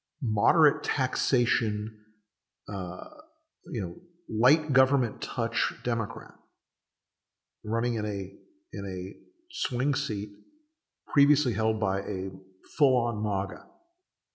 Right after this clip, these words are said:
And so, I, and, and there are a lot of those folks out there that are starting to, you know, get the fact that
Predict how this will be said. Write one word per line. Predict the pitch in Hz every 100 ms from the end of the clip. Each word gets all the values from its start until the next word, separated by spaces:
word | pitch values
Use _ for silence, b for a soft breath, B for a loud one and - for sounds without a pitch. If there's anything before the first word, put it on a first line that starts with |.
| _ _ _ _ _ _ -
And | 139
so, | - 170
I, | 135
and, | 143 147 139 143
and | 147
there | 156
are | 139
a | 123
lot | 117 143
of |
those | 165 123
folks | - -
out | - 123 143
there | 107
that | 101
are | 98
starting | 98 135 127 113
to, | 104 98 98 -
you | 107
know, | 95 95
get | 127 120 -
the |
fact | - 101
that | -